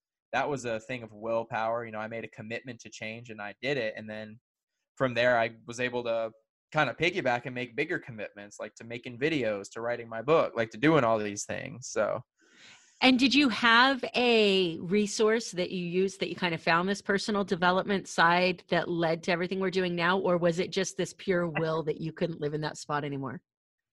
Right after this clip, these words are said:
Speaker 1: Yes, I, I, yeah, I totally talked about this at the event as well. Um, Elliot Hulse, is that kinda what you were
Speaker 2: Yeah.
Speaker 1: trying to draw out of me? So, uh, yeah, Elliot Hulse. Um,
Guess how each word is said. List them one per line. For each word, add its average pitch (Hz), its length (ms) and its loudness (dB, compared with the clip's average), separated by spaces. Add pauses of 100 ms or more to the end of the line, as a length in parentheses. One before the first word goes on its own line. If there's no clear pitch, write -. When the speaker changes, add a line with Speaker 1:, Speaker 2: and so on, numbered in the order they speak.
Speaker 1:
Yes, 160 480 6
I, 147 160 0 (100)
I, 156 180 -6 (720)
yeah, 160 280 2
I 139 60 4
totally 131 480 -4
talked 127 300 -2
about 117 240 -2
this 120 200 -8
at 117 120 -10
the 113 200 0
event 117 280 -4
as 113 120 -10
well. 120 360 2
Um, 113 300 2
Elliot 143 340 8
Hulse, 147 380 6
is 120 80 -2
that 127 200 6
kinda 131 180 2
what 127 200 2
you 262 160 0
were 220 240 4
Speaker 2:
Yeah. - 100 -4 (180)
Speaker 1:
trying 127 260 -12
to 127 80 -12
draw 127 240 6
out 131 220 6
of 135 100 -2
me? 151 220 -4
So, 131 280 6
uh, 123 80 8
yeah, 147 280 6
Elliot 151 320 4
Hulse. 139 380 0
Um, 120 380 -4